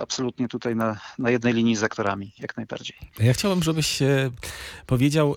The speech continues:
Speaker 2: skąd taki charakterystyczny styl grania, e, aktorskiego, nieco trochę może groteskowy momentami, horrorowa też konwencja, tak trochę,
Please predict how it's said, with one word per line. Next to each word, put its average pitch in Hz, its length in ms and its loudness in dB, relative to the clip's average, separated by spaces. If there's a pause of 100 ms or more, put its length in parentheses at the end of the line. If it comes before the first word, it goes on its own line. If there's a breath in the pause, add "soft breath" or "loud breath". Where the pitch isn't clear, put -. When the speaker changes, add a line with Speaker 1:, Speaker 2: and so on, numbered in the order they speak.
Speaker 2:
skąd 156 420 -4
taki - 320 -6
charakterystyczny 131 1000 -2
styl 135 440 0
grania, 113 640 2
e, 98 300 -2
aktorskiego, 107 960 -2 (360 loud breath)
nieco 131 380 2
trochę 120 420 0
może 110 280 2
groteskowy 101 760 -2
momentami, 151 560 2
horrorowa 131 760 2
też 160 180 -4
konwencja, 151 760 -2 (540 loud breath)
tak 160 200 0
trochę, 185 500 2